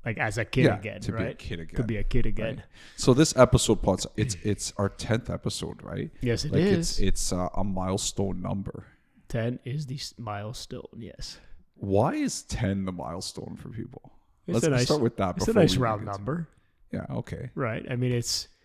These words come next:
Speaker 2: But
Speaker 1: I
Speaker 2: it,
Speaker 1: guess
Speaker 2: but
Speaker 1: 'cause,
Speaker 2: it's
Speaker 1: 'cause
Speaker 2: two
Speaker 1: if you're,
Speaker 2: numbers, Paul.
Speaker 1: well, 'cause if you're, like,
Speaker 2: It's a
Speaker 1: f-,
Speaker 2: one and a zero.
Speaker 1: That's right. Oh, that's right.
Speaker 2: <laughs>
Speaker 1: It's
Speaker 2: Yeah,
Speaker 1: two
Speaker 2: it's not a
Speaker 1: digits.
Speaker 2: round
Speaker 1: It's
Speaker 2: number.
Speaker 1: double
Speaker 2: Yeah,
Speaker 1: digits.
Speaker 2: double digits.
Speaker 1: But if you're, like, five, you're like, "Okay, it's five. Yay."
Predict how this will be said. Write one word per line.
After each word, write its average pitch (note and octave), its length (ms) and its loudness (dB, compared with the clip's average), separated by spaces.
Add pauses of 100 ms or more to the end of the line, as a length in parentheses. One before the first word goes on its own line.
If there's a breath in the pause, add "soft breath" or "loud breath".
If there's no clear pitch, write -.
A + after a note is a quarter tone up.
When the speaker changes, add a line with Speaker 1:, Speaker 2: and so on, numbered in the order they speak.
Speaker 2:
But - 140 -4 (260)
Speaker 1:
I - 60 2
Speaker 2:
it, - 60 6
Speaker 1:
guess - 180 12
Speaker 2:
but - 80 -8
Speaker 1:
'cause, C#3 160 8
Speaker 2:
it's - 180 6
Speaker 1:
'cause - 140 6
Speaker 2:
two - 60 10
Speaker 1:
if A#2 80 8
you're, C#3 160 10
Speaker 2:
numbers, F2+ 180 -2
Paul. A#2 320 0
Speaker 1:
well, D#3 120 6
'cause C3+ 180 6
if C#3+ 120 4
you're, F#3+ 120 8
like, C#3 80 10
Speaker 2:
It's - 100 4
a B2+ 60 12
Speaker 1:
f-, G#2+ 60 8
Speaker 2:
one A#2+ 200 10
and A#2+ 140 8
a - 20 4
zero. C#3 300 -2 (100)
Speaker 1:
That's - 220 2
right. D#3 220 6
Oh, B2 140 4
that's - 220 4
right. - 320 -2
Speaker 2:
<laughs> - 20 -10
Speaker 1:
It's D#3 120 -2
Speaker 2:
Yeah, G2+ 60 -2
Speaker 1:
two - 120 0
Speaker 2:
it's C3 80 4
not B2+ 60 2
a - 20 4
Speaker 1:
digits. C3+ 240 6
Speaker 2:
round B2+ 140 8
Speaker 1:
It's F#2+ 280 0
Speaker 2:
number. G2+ 260 -8
Speaker 1:
double C3 260 6
Speaker 2:
Yeah, A2+ 60 0
Speaker 1:
digits. A#2 360 4
Speaker 2:
double G2+ 200 -4
digits. - 340 -8
Speaker 1:
But B2+ 100 4
if C3+ 140 4
you're, E3+ 100 10
like, C#3+ 480 6
five, A2+ 500 -2
you're B2+ 100 0
like, G#2+ 200 -2
"Okay, G#2 380 -6 (600)
it's A2 200 -6
five. G#2+ 260 -8 (100)
Yay." G2 380 -10